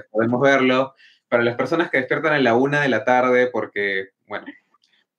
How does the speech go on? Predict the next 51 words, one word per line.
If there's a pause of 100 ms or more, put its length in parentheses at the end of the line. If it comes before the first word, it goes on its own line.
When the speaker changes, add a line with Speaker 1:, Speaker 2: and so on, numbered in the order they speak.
(100)
Speaker 2:
no
sé.
Speaker 1:
<laughs>
Speaker 2:
<laughs>
Pero
ya, (800)
noventa
y
ocho,
noventa
y
nueve
por
ciento
seguro
que
mañana
Angelita
sí,
al
menos
va
a
estar
en
la
nómina,
al
menos
la
vamos
a
poder
ver
ahí,
y
yo
creo
que
en
algún
momento
del
partido
debe
entrar
si
está
en
la
nómina.